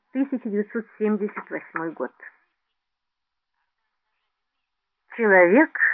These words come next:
нашего мира. Сизым ноябрьским днем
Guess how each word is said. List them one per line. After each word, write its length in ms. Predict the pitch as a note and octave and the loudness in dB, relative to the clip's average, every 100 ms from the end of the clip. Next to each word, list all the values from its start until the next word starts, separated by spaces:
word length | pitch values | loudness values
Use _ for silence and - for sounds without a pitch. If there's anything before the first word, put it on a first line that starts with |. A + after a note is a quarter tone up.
| - - _ - | -4 -16 _ -4
нашего 500 | F#3 A3+ - A3 G#3 | 2 2 0 -4 -4
мира. 480 | G3 E3+ C#3 A2+ - _ _ _ _ _ _ _ _ _ _ _ _ _ _ _ _ _ _ _ _ _ _ _ _ _ _ _ | -4 -4 -6 -10 -14 _ _ _ _ _ _ _ _ _ _ _ _ _ _ _ _ _ _ _ _ _ _ _ _ _ _ _
Сизым 400 | C4+ D4 C4 B3+ | -4 -2 2 2
ноябрьским 680 | G#3 F#3+ G#3 G#3 - - F3+ | 4 6 4 4 -6 -14 -14
днем 380 | D3+ E3+ E3 E3+ | -10 -6 -6 -6